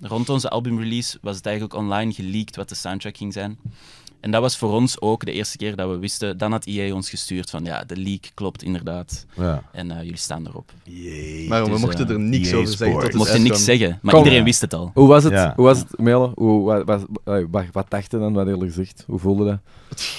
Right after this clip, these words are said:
Speaker 3: Ik weet niet, ik vind dat mega ziek. Dat is zo'n, een kinderdoom dat ik niet besefte dat dat een kinderdoom was. Ik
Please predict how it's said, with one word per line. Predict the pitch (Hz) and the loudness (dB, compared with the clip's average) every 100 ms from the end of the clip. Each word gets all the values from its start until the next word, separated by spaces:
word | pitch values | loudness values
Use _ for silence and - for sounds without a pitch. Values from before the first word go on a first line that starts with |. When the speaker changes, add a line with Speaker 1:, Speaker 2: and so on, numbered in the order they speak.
| - | -12
Speaker 3:
Ik | 110 - | -16 -14
weet | - 104 | -10 -6
niet, | |
ik | 98 | -4
vind | 117 104 | -4 -2
dat | 95 | -2
mega | 95 95 | -2 -4
ziek. | 92 101 | -4 -6
Dat | 104 | -4
is | 107 | -2
zo'n, | 127 117 113 - | 0 0 0 -2
een | 110 | -2
kinderdoom | 135 131 120 117 117 | 0 2 2 2 4
dat | 110 | 2
ik | - | 0
niet | 113 | -2
besefte | 98 - 104 | -2 -2 0
dat | 110 | -2
dat | 104 | -2
een | 98 | -4
kinderdoom | - 107 98 98 101 | -2 -4 -2 -2 0
was. | 101 98 - - - | -2 -4 -10 -14 -18
Ik | - | -18